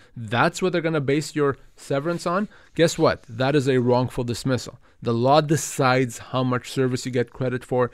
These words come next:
not your employer, not myself, not you, no one. The law decides that, so no one can breach that. So if you don't, if you didn't get what you're owed, if you're not sure whether certain service should be counted, maybe your employer is telling you something, you're not sure if it's right,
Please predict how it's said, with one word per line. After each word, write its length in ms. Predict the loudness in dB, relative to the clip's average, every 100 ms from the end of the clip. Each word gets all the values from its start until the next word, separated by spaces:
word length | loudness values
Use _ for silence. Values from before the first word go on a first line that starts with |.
| -8 -2
not 280 | 0 0
your 160 | 0 0
employer, 500 | 0 -2 -2 0 0
not 320 | -2 -2 -2
myself, 520 | 0 -2 0 0 0 0
not 240 | -2 -2
you, 220 | 0 0
no 220 | 2 2
one. 240 | 2 0 -4 -8 -8
The 100 | -4
law 280 | 0 4 2
decides 500 | 2 -4 -4 -8 -4
that, 240 | -2 -2 -4 -20 -10
so 260 | 0 2
no 140 | 4 4
one 140 | 2
can 300 | 2 0 0
breach 380 | 2 0 0 -4
that. 200 | -10 -10
So 160 | _ -10
if 140 | -8 0
you 160 | 4
don't, 320 | 4 4 2 -4 -12
if 200 | -12 -6
you 60 | -4
didn't 140 | -2 -2
get 140 | -2
what 180 | -4 -2
you're 160 | 0
owed, 240 | 2 2 2
if 140 | 0
you're 140 | -2 0
not 220 | 0 -2
sure 220 | 0 0
whether 300 | 0 0 -2 -4 -20 _
certain 340 | _ -2 0 0
service 400 | -2 0 0 0
should 140 | -6
be 80 | -10
counted, 360 | -6 -4 -2 0
maybe 200 | -2 -2
your 120 | -2
employer 340 | -4 -4 -4 -4
is 80 | -6
telling 260 | -6 -6
you 80 | -6
something, 380 | -6 -6 -6 -8
you're 100 | -8
not 140 | -10
sure 160 | -8 -8
if 100 | -8
it's 160 | -8
right, 280 | 0 0 0